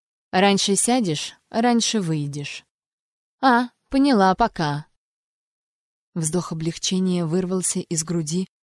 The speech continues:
когда отключилась. Неужели Сергей не видит, кто называет себя его другом? Сегодня она не ушла из дома, как делала уже несколько дней кряду.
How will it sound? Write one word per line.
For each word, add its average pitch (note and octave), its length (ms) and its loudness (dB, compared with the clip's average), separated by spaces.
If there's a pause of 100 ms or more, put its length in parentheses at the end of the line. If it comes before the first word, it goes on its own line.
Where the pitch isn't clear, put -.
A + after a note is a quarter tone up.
(140)
когда E3 320 -2
отключилась. D#3+ 880 -6 (720)
Неужели F#3+ 580 0
Сергей G#3+ 420 -2
не G#3 220 2
видит, F#3+ 420 -2 (320)
кто - 240 0
называет G#3 680 2
себя F#3+ 320 0
его F#3+ 340 0
другом? E3 600 -4 (1000)
Сегодня C#4 440 4
она C4+ 160 6
не B3+ 100 6
ушла B3+ 260 4
из B3 220 4
дома, B3+ 340 4
как G3+ 220 -2
делала G#3+ 420 2
уже G3 240 0
несколько G3 480 -2
дней F3 260 0
кряду. D#3 520 -6